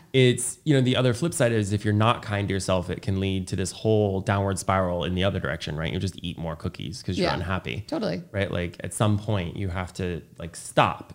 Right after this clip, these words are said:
Speaker 1: and say, "Okay, I made this decision." Going back to what you said, what you put in is what you get out of it, right?
Speaker 2: Yep.
Speaker 1: So I put in a Snickers and I got out an extra pound, <laughs> right? Like, like, do you know what I mean? I put in a whole bag of Snickers and I got out,
Speaker 2: Right.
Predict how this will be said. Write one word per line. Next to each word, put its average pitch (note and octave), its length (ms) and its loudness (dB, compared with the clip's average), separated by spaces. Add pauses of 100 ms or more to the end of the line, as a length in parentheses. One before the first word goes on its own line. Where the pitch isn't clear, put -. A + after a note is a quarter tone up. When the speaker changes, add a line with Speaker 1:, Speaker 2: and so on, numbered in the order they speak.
Speaker 1:
and G2 200 -4
say, F#2 380 -4 (920)
"Okay, B2+ 420 6 (500)
I B2+ 120 6
made D3+ 220 8
this A#2+ 140 2
decision." G#2 520 -2 (180)
Going A#2 220 2
back G#2+ 200 4
to G#2 80 -4
what G2 60 -6
you G#2 80 -2
said, G2 340 -4
what A2 220 2
you C3 120 4
put B2 220 2
in G2+ 180 4
is F#2+ 140 -2
what G2 140 -6
you F#2 120 -8
get G2+ 180 -4
out A#2 200 6
of F#2 100 0
it, F2 140 -6
right? G2 220 0
Speaker 2:
Yep. - 60 -10
Speaker 1:
So G#2 280 0 (600)
I A2 60 4
put A#2+ 220 6
in A2+ 100 6
a G2+ 100 2
Snickers G2+ 560 2
and G2+ 120 -2
I G2 80 -2
got G2 240 0
out F#2+ 240 0
an F#2+ 80 -6
extra - 280 -10
pound, G#2 640 4
<laughs> B2+ 40 4
right? E3 220 8
Like, G#3 160 12 (280)
like, D#3+ 260 10
do - 40 -2
you - 0 -
know - 0 -
what C#5 360 6
I F3+ 60 12
mean? F3 140 12
I D#3 40 10
put D#3+ 140 8
in D#3 100 10
a D3 80 10
whole D3+ 160 10
bag A#3 360 10
of A3+ 80 12
Snickers E3 480 10
and D#3+ 100 10
I D3+ 60 12
got C#3+ 240 10
out, C#3 140 12
Speaker 2:
Right. C#3+ 80 10